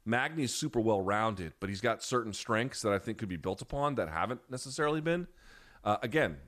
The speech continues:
with Mark Montoya, he's turned into a phenomenal talent. Make no mistake about it. But you're act-, talking about the very specific things that Trevor Whitman could give him. Yeah, I think he,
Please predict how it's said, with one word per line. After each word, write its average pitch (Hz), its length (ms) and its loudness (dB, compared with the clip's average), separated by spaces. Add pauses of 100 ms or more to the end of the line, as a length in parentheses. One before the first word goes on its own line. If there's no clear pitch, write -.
(140)
with 98 340 -4
Mark 113 240 2
Montoya, 123 420 4
he's 113 200 -2
turned 117 180 2
into 110 300 0
a 113 180 4
phenomenal 113 920 0
talent. 101 400 -2
Make 87 180 -6
no 110 160 2
mistake 101 280 -2
about 101 320 2
it. 73 100 -8 (580)
But 110 220 2
you're 110 140 2
act-, 117 240 2
talking 135 160 0
about 107 80 0
the 104 140 -4
very 117 300 2
specific 113 500 -4
things 123 360 -2
that 98 80 -6
Trevor 110 220 -2
Whitman 107 240 0
could 92 180 -6
give 123 180 2
him. 104 160 0
Yeah, 147 280 -2
I 92 80 -2
think 123 200 -8
he, 127 180 -8